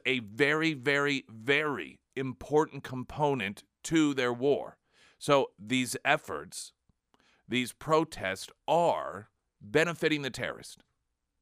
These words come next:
Frankly, without them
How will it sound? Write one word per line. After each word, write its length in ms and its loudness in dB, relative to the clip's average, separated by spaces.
Frankly, 760 0
without 480 6
them 360 -6